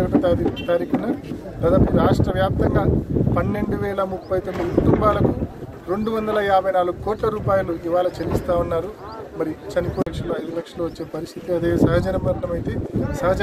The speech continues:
మరణం అయితే రెండు లక్షల రూపాయలు వచ్చే పరిస్థితి. ఈ రకంగా జగనన్న ప్రభుత్వం మరి పూర్తిగా మరి బాధిత కుటుంబాలకు అండగా నిలబడతా ఉన్న పరిస్థితి మనం చూస్తా ఉన్నాం. మరి సంక్షేమం విషయంలో అయినా, అభివృద్ధి విషయంలో అయినా ఎక్కడ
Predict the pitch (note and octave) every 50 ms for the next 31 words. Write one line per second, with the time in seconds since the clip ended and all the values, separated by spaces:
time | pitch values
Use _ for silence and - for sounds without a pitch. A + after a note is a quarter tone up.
0 | G3+ G3 G3+ G3 - C#3 - - - - - - - F3 E3+ F3 F3+ F3+ - -
1 | E3 E3+ E3+ - E3+ D#3+ D#3+ D3+ - - D#3 - - D3 D3 - - - - -
2 | - - - - - - - - E3+ E3+ F3 F3 G3 G3+ G#3 G#3+ G3+ F#3+ - -
3 | - - - - - - G#3+ - D#3+ E3+ F#3+ G3+ G3+ G3+ F3+ F#3+ F#3+ G3 - D#4
4 | D4+ - - - - - - G#3 - - - C#5 C#5 - E4 D#4 - - - -
5 | - F#3 - - - G#3+ G3+ G3 F3+ G3+ - - - - - - - - - D#3+
6 | D3 D3 C#3+ D3+ E3+ F#3 G3+ F#3+ - F3+ - - - A3 G#3+ G#3 G#3 G3+ F#3+ F#3
7 | - F3 E3 - - - - - - - - D3+ F3 F#3+ F#3 G3 G3 F#3+ F#3 F3+
8 | E3+ F3+ F3 - - E3+ E3 E3 D#3+ D#3 D3 D3 C#3+ E3 D#3 - - E3+ D#3+ -
9 | - D3 D3 C#3+ C#3 D3+ D#3 - - - D3+ C#3+ C#3 C#3+ - - - - - -
10 | - - - E3 D#3 D3+ C#3+ C3 - - - - - - - - - - - -
11 | - - - - - - - - E3 F3+ F#3 - - G3+ G3+ G3+ G3 G3 F#3+ -
12 | - - - F#3+ F#3 F#3+ F#3+ F#3+ F#3+ G3 G#3 G#3 - - - - - - - -
13 | - - - - - - G3 G#3 G#3 - - G#3 G3 F#3+ - - G3 F#3+ F#3+ F#3
14 | F#3+ F#3+ F#3 F3+ F#3 F3+ E3 - - - - - - - - D#3+ D#3 - - -
15 | G#3